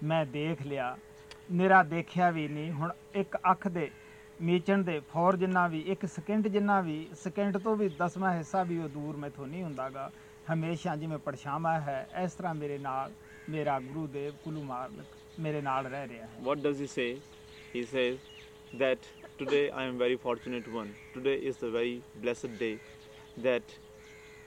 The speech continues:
Speaker 2: I have met the master, I have met the saint।"
Speaker 1: <clears throat>
Speaker 2: And with the meeting of the saint and the master, what I have got? The meeting with him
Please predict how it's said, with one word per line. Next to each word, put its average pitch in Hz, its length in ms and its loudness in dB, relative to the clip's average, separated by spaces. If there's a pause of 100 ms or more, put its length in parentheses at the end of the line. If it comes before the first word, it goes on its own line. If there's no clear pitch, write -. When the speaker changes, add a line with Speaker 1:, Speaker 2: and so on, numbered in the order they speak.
(160)
Speaker 2:
I 127 120 4 (120)
have 123 220 2 (960)
met 127 280 -2 (560)
the 120 120 2
master, 123 380 -2 (180)
I - 80 2
have 123 200 -2
met 123 180 -6 (140)
the 113 140 -4
saint।" 101 360 -8 (300)
Speaker 1:
<clears throat> 214 260 8 (460)
Speaker 2:
And 143 120 0 (220)
with 135 120 0
the 131 160 0
meeting 147 300 0 (200)
of 117 120 -4
the 123 160 -4
saint 127 360 -2
and 123 100 -4
the 120 140 -2
master, 123 300 -4 (800)
what 135 320 2
I 127 120 -2
have 123 180 0
got? 120 260 -2 (2250)
The 143 80 0
meeting 151 360 2
with 151 120 2
him 156 220 0